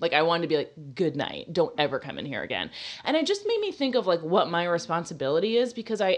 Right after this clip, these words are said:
am sort of, like, I'm protective of my guests and I am protective of the experience that everyone's having. And it's really tough to know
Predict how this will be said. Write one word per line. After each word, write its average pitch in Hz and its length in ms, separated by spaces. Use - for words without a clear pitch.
am 269 220
sort 285 200
of, 233 120
like, 190 260
I'm 202 140
protective 254 580
of 302 140
my 262 140
guests 143 440
and 170 100
I 165 60
am 156 160
protective 170 500
of 156 120
the 143 80
experience 156 640
that 277 80
everyone's 285 340
having. 302 440
And 233 80
it's 247 160
really 277 240
tough 247 300
to 247 100
know 202 640